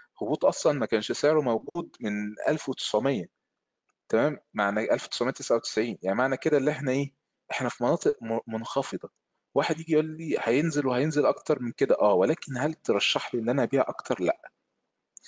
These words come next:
مع إن خلي بالكم بنسبة كبيرة جدًا الجنيه الاسترليني نازل أكتر فعلًا وهيختبر اللو ده. ولكن أنا أقول لك لأ، بلاش تخش. لأنه عليه أزمة أصلًا، الجنيه الاسترليني دلوقتي عليه أزمة،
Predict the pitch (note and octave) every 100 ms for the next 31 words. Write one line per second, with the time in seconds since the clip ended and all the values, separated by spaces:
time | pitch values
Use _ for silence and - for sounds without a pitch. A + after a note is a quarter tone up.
0 | - - - G#2+ D3 D3+ D3+ C#3+ D3+ D#3
1 | D3 A2 A#2 C#3+ C#3 B2+ C#3+ C#3+ C#3 B2+
2 | G#2+ C3 B2 - A2+ A#2 A2+ G#2 G2+ -
3 | - - - - - - _ _ _ -
4 | A2+ F#2 F#2+ G2 G#2 - - A#2+ G#2+ G2
5 | G#2 F#2+ - _ _ _ _ _ _ _
6 | _ - A2 A2 - E3+ D3 E3+ E3 E3
7 | - C3 - B2 C#3+ - - - - -
8 | - _ _ _ _ _ _ _ _ _
9 | _ _ _ - _ A2 A#2 A#2 A2 E3
10 | B2+ C#3 G#2 F#2 - - F2 F#2+ B2 A#2+
11 | - A2 C3+ A#2+ G#2+ D#3+ - D#3+ A#2+ A#2+
12 | D#3 A#2+ - F2+